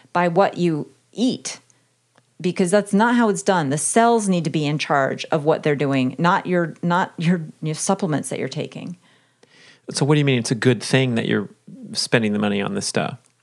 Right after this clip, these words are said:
Speaker 1: It's a good thing that, that your body, that you're wasting your money <laughs> on this stuff,
Speaker 2: Yeah.
Speaker 1: that, that it's a, that it turns out that it's a waste of money, because if it
Speaker 2: Oh,
Speaker 1: actually
Speaker 2: oh, it's a
Speaker 1: had
Speaker 2: good
Speaker 1: an
Speaker 2: thing that it's,
Speaker 1: effect,
Speaker 2: right,
Speaker 1: it,
Speaker 2: right,
Speaker 1: it
Speaker 2: right.
Speaker 1: could be bad.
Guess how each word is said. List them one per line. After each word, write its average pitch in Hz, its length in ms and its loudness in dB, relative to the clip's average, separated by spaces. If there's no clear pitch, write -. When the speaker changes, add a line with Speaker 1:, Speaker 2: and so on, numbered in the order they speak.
Speaker 1:
It's 185 100 -12
a - 20 -16
good 220 100 -2
thing 190 120 0
that, 160 220 -2
that 160 280 2
your 147 120 0
body, 160 340 0
that 143 140 0
you're 143 100 0
wasting 139 460 -2
your 131 100 2
money 135 260 -2
<laughs> - 0 -
on 190 180 4
this 170 120 0
stuff, - 160 2
Speaker 2:
Yeah. 135 80 4
Speaker 1:
that, - 180 0
that 170 120 4
it's 165 140 -2
a, 147 120 0
that 160 180 2
it 147 140 0
turns 185 300 2
out 156 140 4
that 147 100 2
it's 143 100 -4
a 143 60 -2
waste 143 240 -2
of 135 60 -4
money, 131 200 -2
because 151 320 -4
if 180 100 0
it 175 40 4
Speaker 2:
Oh, 165 80 8
Speaker 1:
actually 202 220 6
Speaker 2:
oh, 143 120 6
it's - 140 0
a - 40 6
Speaker 1:
had 208 80 6
Speaker 2:
good 160 160 6
Speaker 1:
an - 60 4
Speaker 2:
thing 147 160 4
that 123 200 6
it's, 453 100 -2
Speaker 1:
effect, - 180 -2
Speaker 2:
right, - 140 4
Speaker 1:
it, - 60 0
Speaker 2:
right, 117 200 2
Speaker 1:
it - 60 2
Speaker 2:
right. 107 80 2
Speaker 1:
could 220 120 4
be 214 120 2
bad. - 500 0